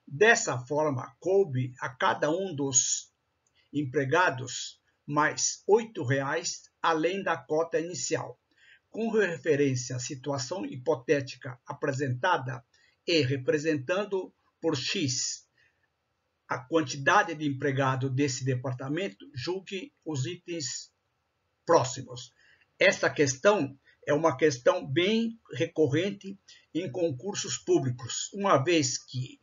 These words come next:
a resolução vai cair numa equação do segundo grau. <coughs> Então, vamos lá. Nós temos aqui três itens.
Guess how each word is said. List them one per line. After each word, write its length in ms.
a 120
resolução 920
vai 280
cair 280
numa 320
equação 640
do 180
segundo 480
grau. 320
<coughs> 580
Então, 200
vamos 240
lá. 180
Nós 240
temos 360
aqui 340
três 320
itens. 800